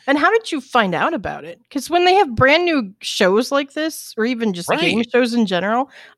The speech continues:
Speaker 1: I wanna know how people know.
Speaker 2: Oh,
Speaker 1: 'Cause I
Speaker 2: man.
Speaker 1: wanna be in the know.
Speaker 2: I
Speaker 1: I
Speaker 2: do
Speaker 1: hate
Speaker 2: wanna
Speaker 1: being the last one to know things.
Speaker 2: Well, we weren't the last one to know things.
Speaker 1: Well, no,
Speaker 2: We
Speaker 1: but I
Speaker 2: just
Speaker 1: mean,
Speaker 2: weren't
Speaker 1: like
Speaker 2: in their circle.
Speaker 1: Well, but I mean, like,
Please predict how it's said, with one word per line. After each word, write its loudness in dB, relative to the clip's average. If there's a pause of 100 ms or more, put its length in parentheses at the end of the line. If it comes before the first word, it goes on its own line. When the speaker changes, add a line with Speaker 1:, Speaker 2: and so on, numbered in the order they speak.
Speaker 1:
I 0
wanna 0
know 4
how 0
people 2
know. 4 (1200)
Speaker 2:
Oh, -2
Speaker 1:
'Cause 4
I 6
Speaker 2:
man. 4
Speaker 1:
wanna 4
be 4
in 6
the 4
know. 2 (680)
Speaker 2:
I 2
Speaker 1:
I 4
Speaker 2:
do 4
Speaker 1:
hate 6
Speaker 2:
wanna 4
Speaker 1:
being 6
the 2
last 0
one 2
to 0
know 4
things. -12 (340)
Speaker 2:
Well, 4
we 0
weren't -4
the 2
last -2
one 0
to -4
know -2
things. 0
Speaker 1:
Well, 2
no, 6
Speaker 2:
We -2
Speaker 1:
but 0
I 2
Speaker 2:
just 2
Speaker 1:
mean, -2
Speaker 2:
weren't 0
Speaker 1:
like -4
Speaker 2:
in -2
their 0
circle. -4 (280)
Speaker 1:
Well, -8
but -2
I 2
mean, -2 (100)
like, -4